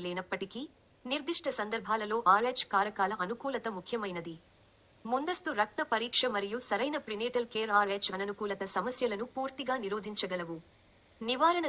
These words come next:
చర్యలు సరిగ్గా తీసుకుంటే, ఆర్హెచ్ అననుకూల జంటలు కూడా సురక్షితమైన, ఆరోగ్యకరమైన గర్భాలు మరియు పిల్లలను కలిగి ఉంటారు.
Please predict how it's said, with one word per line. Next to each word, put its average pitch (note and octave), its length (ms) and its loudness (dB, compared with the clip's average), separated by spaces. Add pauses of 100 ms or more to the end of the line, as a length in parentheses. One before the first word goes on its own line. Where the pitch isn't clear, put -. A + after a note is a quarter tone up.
చర్యలు B3 360 -2
సరిగ్గా A3 320 0 (120)
తీసుకుంటే, G3+ 440 -2 (500)
ఆర్హెచ్ C4+ 400 6 (100)
అననుకూల A#3 380 -2 (100)
జంటలు F#3+ 300 0
కూడా G3 260 -2 (100)
సురక్షితమైన, A3 640 0 (440)
ఆరోగ్యకరమైన B3+ 880 4 (100)
గర్భాలు A3 440 -2
మరియు F#3+ 220 -4 (100)
పిల్లలను B3 460 -2
కలిగి G#3+ 260 -4
ఉంటారు. F3 320 -2